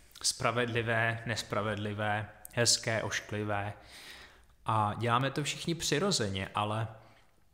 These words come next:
díky tomu my potom žijeme v té mizérii. Žijeme v tom utrpení. Protože máme potřebu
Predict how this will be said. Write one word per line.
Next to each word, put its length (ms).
díky 460
tomu 680
my 520
potom 640
žijeme 480
v 80
té 160
mizérii. 720
Žijeme 380
v 80
tom 200
utrpení. 600
Protože 340
máme 360
potřebu 840